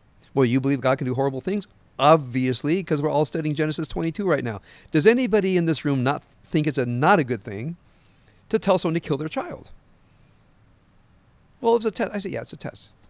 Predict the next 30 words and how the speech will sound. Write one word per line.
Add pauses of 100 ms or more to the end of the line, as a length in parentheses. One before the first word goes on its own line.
(140)
There's
all
kinds
of
ways.
You
could
have
given,
like,
a
multiple
choice
test.
All
kinds
of
tests
to
give
people,
right? (960)
See,
but
if
you
don't
feel
the
existential